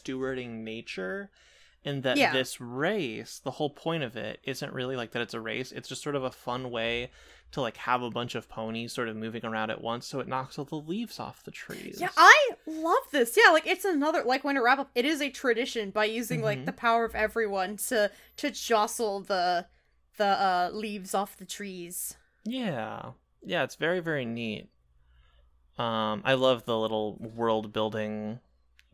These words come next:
Speaker 1: bits like that.
Speaker 2: Yeah, 'cause, I mean, this could have just been, like, a race. Like, "Oh, it's the Ponyville Marathon." Like, no, they, they took the time to, like, make it into a whole,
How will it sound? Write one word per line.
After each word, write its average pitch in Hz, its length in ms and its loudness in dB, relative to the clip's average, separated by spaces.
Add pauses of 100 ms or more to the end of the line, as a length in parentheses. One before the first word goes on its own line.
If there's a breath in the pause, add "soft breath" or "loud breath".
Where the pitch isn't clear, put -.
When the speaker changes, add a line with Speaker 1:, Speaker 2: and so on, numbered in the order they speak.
(100)
Speaker 1:
bits - 320 -4
like 107 260 -6
that. 107 300 -8 (200)
Speaker 2:
Yeah, 554 100 4 (100)
'cause, 302 140 -2
I 392 60 4
mean, 427 160 6
this 427 120 -2
could 339 180 0
have 453 120 2
just 294 220 -2
been, 311 120 -4
like, 302 240 0
a 254 160 6
race. 240 320 4
Like, 226 140 -2
"Oh, 427 160 8
it's - 120 0
the 254 100 -4
Ponyville 311 460 0
Marathon." 311 360 0
Like, 208 160 0
no, 320 200 2
they, 247 180 2
they 262 180 -4
took 359 240 -4
the 277 100 -4
time 262 300 0
to, 262 100 -6
like, 220 160 0
make 208 200 -4
it 247 60 -4
into 220 320 -4
a 196 60 0
whole, 185 520 -4